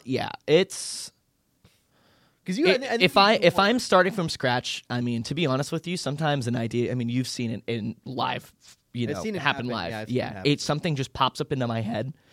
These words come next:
Speaker 1: and then I sit with it for about point two and a half seconds.
Speaker 2: Yes.
Speaker 1: And then it just starts booming ideas off of that
Speaker 2: And then it,
Speaker 1: idea
Speaker 2: yeah, and then it goes.
Speaker 1: until it
Speaker 2: Yeah.
Speaker 1: formulates into something else. If I'm having, like, a, for lack of better words, writer's block, I just brain dump shit onto a piece of paper,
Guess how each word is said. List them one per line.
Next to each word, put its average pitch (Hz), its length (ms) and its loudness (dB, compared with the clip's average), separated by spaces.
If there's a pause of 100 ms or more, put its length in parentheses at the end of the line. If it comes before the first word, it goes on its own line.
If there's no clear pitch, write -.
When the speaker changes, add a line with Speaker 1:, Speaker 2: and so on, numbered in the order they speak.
(220)
Speaker 1:
and 143 200 2
then 127 120 2
I 120 200 -2
sit - 320 -2
with 160 160 2
it - 160 0
for 135 120 0
about 113 320 -4
point - 300 -6
two 160 160 -4
and 139 80 0
a 117 40 -2
half 117 200 -4
seconds. - 600 -8 (240)
Speaker 2:
Yes. 135 340 -8
Speaker 1:
And 147 180 4
then 147 160 4
it 139 100 2
just - 200 2
starts - 280 0
booming 127 480 2
ideas 117 540 -4
off 113 200 -2
of 113 160 -6
that - 140 -2
Speaker 2:
And 160 80 -4
then - 80 -2
it, - 40 -2
Speaker 1:
idea 120 240 -4
Speaker 2:
yeah, 131 60 -2
and 127 100 -6
then 120 100 -8
it 107 100 -10
goes. 98 100 -8
Speaker 1:
until 135 260 2
it - 80 0
Speaker 2:
Yeah. - 60 -20
Speaker 1:
formulates 120 480 0
into 120 140 -2
something 113 360 -4
else. 113 260 -4 (320)
If 127 180 0
I'm 165 140 2
having, 151 460 0
like, 117 320 -4
a, 113 200 -2
for - 160 -6
lack 113 240 -4
of 113 80 -6
better 117 220 -2
words, 117 240 -6
writer's 131 320 0
block, 151 400 0 (380)
I 135 360 4
just 127 380 -4
brain 123 360 0
dump 117 260 -2
shit - 400 -4
onto 117 640 -4
a - 40 -12
piece - 220 -14
of - 80 -14
paper, 170 440 4